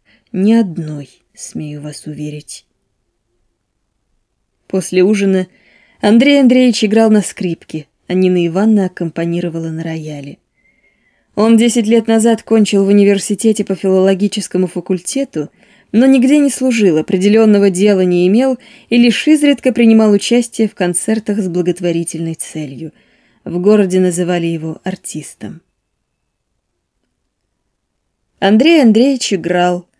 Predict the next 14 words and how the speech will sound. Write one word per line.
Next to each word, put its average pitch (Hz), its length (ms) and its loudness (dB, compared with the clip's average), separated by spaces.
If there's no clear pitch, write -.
все - 300 -2
слушали 170 560 -6
молча. 165 500 -10
На 214 140 2
столе 262 360 2
тихо 269 320 -2
кипел 254 320 0
самовар, 214 720 0
и 185 100 -2
один 190 300 2
только 180 360 -4
Саша 226 460 -4
пил 175 300 -6
чай. 147 440 -12